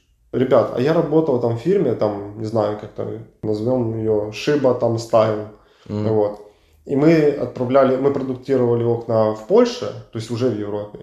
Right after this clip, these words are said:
Speaker 1: и отправляли, например, на Латвию, Литву и на Германию. И ты знаешь, как это функционирует здесь, и, возможно, еще как-,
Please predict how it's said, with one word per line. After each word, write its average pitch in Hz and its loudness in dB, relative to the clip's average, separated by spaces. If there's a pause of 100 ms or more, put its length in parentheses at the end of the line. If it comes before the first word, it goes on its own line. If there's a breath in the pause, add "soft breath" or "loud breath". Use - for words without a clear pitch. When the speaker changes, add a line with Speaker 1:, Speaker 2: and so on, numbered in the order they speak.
Speaker 1:
и 120 0
отправляли, 135 2
например, 123 0
на 117 2
Латвию, 120 2
Литву 143 -2 (180 loud breath)
и 123 -4
на 120 2
Германию. 107 -2 (580)
И 123 -6
ты 135 2
знаешь, 147 4
как 117 -6
это 123 -2
функционирует 123 -2
здесь, 226 -2 (680)
и, 139 -6
возможно, 139 4
еще 135 -2
как-, - -14